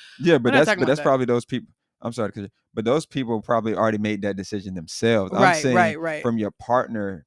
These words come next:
Speaker 1: planting this seed and saying, "Hey, I know that craziness over there makes sense to you, but I ain't subscribing to that, so I need you to, like,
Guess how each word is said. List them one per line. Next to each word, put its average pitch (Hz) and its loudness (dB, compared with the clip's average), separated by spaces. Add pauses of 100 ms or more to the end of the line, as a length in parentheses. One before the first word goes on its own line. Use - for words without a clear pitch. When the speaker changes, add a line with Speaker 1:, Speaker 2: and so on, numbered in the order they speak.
(100)
Speaker 1:
planting 107 -6
this 98 -12
seed 104 -8
and 95 -12
saying, 95 -10
"Hey, 120 -2 (800)
I 117 -2
know 135 -2 (120)
that 117 -2 (380)
craziness 123 -6
over 120 -2
there 120 -4
makes 113 -8
sense 117 -8
to 110 -10
you, 147 -6 (840)
but 101 -6
I 117 -2
ain't 113 -4
subscribing 107 -4
to 101 -12
that, 90 -8
so 92 -10
I 95 -6
need 101 -8
you 101 -8
to, 92 -8
like, 85 -14